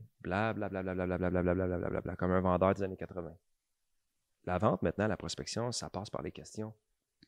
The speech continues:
Puis de vraiment écouter ce que la personne dit. Tu sais, moi, quand je fais le porte-à-porte, là, c'est l'affaire la plus facile sur la terre. Je parle jamais de, je, je leur vends rien. Et pourtant, je réussis à vendre. Parce que les autres, ils choisissent d'acheter avec moi. Ils achètent mon service. Ils sont comme, « Wow, il est donc bien allumé, lui. » «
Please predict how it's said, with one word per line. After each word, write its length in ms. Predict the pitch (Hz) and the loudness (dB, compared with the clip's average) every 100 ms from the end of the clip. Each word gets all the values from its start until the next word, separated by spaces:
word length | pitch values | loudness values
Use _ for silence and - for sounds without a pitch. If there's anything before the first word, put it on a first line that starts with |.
| _ | _
Puis 100 | - | 0
de 100 | 98 | 2
vraiment 340 | 95 110 120 | 2 4 4
écouter 360 | 135 127 - 120 | 2 -2 -4 -4
ce 80 | - | -2
que 60 | |
la 100 | 98 | -4
personne 380 | 92 92 95 92 | -4 -6 -4 -4
dit. 180 | 90 110 | -4 -8
Tu 1300 | - _ _ _ _ _ _ _ _ _ _ _ - | -10 _ _ _ _ _ _ _ _ _ _ _ -2
sais, 60 | |
moi, 140 | 120 127 | 0 2
quand 100 | 117 | 2
je 60 | |
fais 80 | - | 0
le 60 | 98 | 0
porte-à-porte, 500 | - - 82 120 - | -2 -4 -2 -2 -2
là, 120 | 104 | -6
c'est 140 | - | -4
l'affaire 220 | 80 92 113 | -4 -2 -4
la 100 | 98 | -4
plus 140 | 104 | -6
facile 300 | 120 123 131 | -6 -4 -6
sur 120 | 127 | -6
la 60 | 87 | -6
terre. 200 | 62 - _ _ _ _ _ _ _ _ _ _ - | -8 -12 _ _ _ _ _ _ _ _ _ _ -20
Je 100 | - | 0
parle 200 | 101 98 | 2 4
jamais 240 | 113 139 | 4 6
de, 160 | 123 - | 4 2
je, 180 | - - | 2 2
je 100 | 101 | 6
leur 140 | 107 | 6
vends 200 | 101 110 | 6 4
rien. 240 | 101 113 117 _ _ _ _ _ _ _ _ _ _ _ _ - | 4 0 -2 _ _ _ _ _ _ _ _ _ _ _ _ -8
Et 80 | |
pourtant, 360 | - 90 104 101 | -6 -4 0 0
je 80 | 95 | -2
réussis 240 | 90 - | -6 -6
à 80 | 90 | -6
vendre. 240 | 90 101 95 | -6 -8 -10
Parce 140 | 95 - | -8 -2
que 80 | |
les 60 | 95 | 0
autres, 140 | 127 | -2
ils 40 | - | -4
choisissent 280 | - 95 101 | -4 -2 -2
d'acheter 280 | 92 - | -6 -4
avec 160 | 110 92 | -4 -4
moi. 180 | 101 101 _ - | -6 -8 _ -4
Ils 100 | 101 | -2
achètent 280 | 92 123 - | 0 -2 -2
mon 100 | 98 | -6
service. 420 | 90 98 - - _ _ _ _ _ _ _ _ _ - | -6 -8 -8 -12 _ _ _ _ _ _ _ _ _ -20
Ils 40 | |
sont 100 | - | -10
comme, « 160 | 90 85 | -8 -6
Wow, 140 | 110 | -6
il 40 | 87 | -4
est 20 | |
donc 140 | 92 | -4
bien 100 | 101 | -2
allumé, 240 | 95 107 131 | -4 -6 -6
lui. » « 160 | 123 | -8